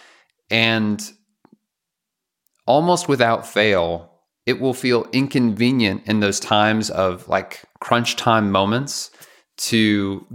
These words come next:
go out and just do something fun with a friend or get, you know, have a coffee with one of my buddies. And even though we may not even talk about the problem happening in the other area of my life, I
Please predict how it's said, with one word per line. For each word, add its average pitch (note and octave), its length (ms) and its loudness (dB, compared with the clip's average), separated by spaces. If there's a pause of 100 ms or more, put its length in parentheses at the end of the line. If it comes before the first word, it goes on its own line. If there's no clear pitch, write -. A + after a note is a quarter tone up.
(100)
go G#2+ 260 2
out G2+ 500 2
and G2 400 -2
just - 380 -6
do A2 120 -2
something G#2+ 360 0
fun G#2 220 0
with F#2+ 140 -2
a F2+ 40 -2
friend G2+ 460 2
or F#2+ 140 -2
get, G2 400 -2 (100)
you G2+ 120 -6
know, F#2 100 -4
have G2+ 200 -2
a F2+ 60 -2
coffee F#2+ 460 0
with F#2 440 -4 (200)
one G#2+ 120 0
of G#2 40 2
my F#2+ 100 2
buddies. F#2+ 580 0 (1120)
And B2 240 -2
even F3+ 300 0
though C#3 140 2
we C3+ 160 0
may B2+ 180 0
not C#3 200 0
even A#2 280 -4
talk G3 560 -2
about A#2 520 0
the G#2 80 -8
problem G#2 600 0
happening G#2 460 -2
in G2 80 -6
the F#2+ 80 -6
other G2 160 -4
area F#2+ 180 -2
of F#2 60 -8
my F2+ 140 -6
life, F#2+ 580 -4 (1000)
I C3 680 0